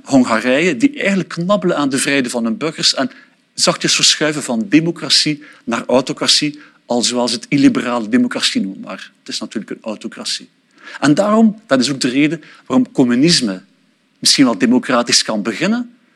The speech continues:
maar helaas nooit democratisch eindigen. Maar wat is communisme eigenlijk, als je erover nadenkt? Communisme is zoveel bijdragen als je kan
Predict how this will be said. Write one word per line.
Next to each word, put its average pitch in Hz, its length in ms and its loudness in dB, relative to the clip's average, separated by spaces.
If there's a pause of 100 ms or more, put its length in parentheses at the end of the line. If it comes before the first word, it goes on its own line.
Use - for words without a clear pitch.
(180)
maar 107 140 -10
helaas 110 600 0
nooit 117 420 0
democratisch 104 760 -4
eindigen. 104 400 -10 (580)
Maar 117 120 -4
wat 131 80 2
is - 140 2
communisme 135 440 0
eigenlijk, - 300 -8
als - 140 -2
je 127 80 -2
erover 117 280 -4
nadenkt? 135 580 -4
Communisme 165 460 4
is 170 240 2 (200)
zoveel 139 520 2
bijdragen 131 560 0
als - 180 -2
je - 60 -6
kan 247 260 0